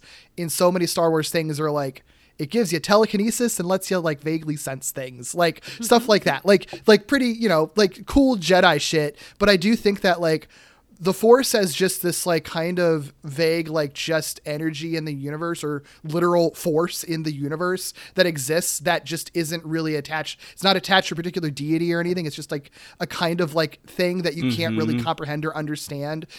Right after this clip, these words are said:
Speaker 1: but some people are able to just sort of utilize it. Like, it, it, it makes a lot of sense that you could have something like this that's, like,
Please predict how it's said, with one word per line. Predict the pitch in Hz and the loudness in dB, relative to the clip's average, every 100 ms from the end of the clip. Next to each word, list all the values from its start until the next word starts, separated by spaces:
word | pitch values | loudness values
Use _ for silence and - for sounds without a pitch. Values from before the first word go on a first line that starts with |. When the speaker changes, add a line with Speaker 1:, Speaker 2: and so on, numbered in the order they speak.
| - | -8
Speaker 1:
but | 160 | -6
some | - 175 | -4 -4
people | 156 160 | -4 -4
are | 156 151 | -4 -2
able | 156 147 | -4 -6
to | 147 | -8
just | 135 | -8
sort | - 156 | -4 -4
of | 135 | -6
utilize | 131 147 180 202 214 | -6 -4 -2 -2 0
it. | 240 208 | -2 2
Like, | 185 180 - - - - _ _ | 0 0 -8 -20 -20 -20 _ _
it, | - - _ - | -14 -14 _ 4
it, | 226 - - | 4 2 -6
it | 254 | 0
makes | 233 262 - | 4 4 4
a | 226 | 4
lot | 220 214 | 6 4
of | |
sense | 180 - 208 214 | 4 4 4 4
that | - 175 | 0 0
you | 170 | -2
could | 165 165 | -4 2
have | 175 180 | 2 2
something | 190 175 | 0 -2
like | 165 156 | -4 -2
this | 208 220 | -2 -2
that's, | 170 147 | -4 -2
like, | 175 156 | -2 -4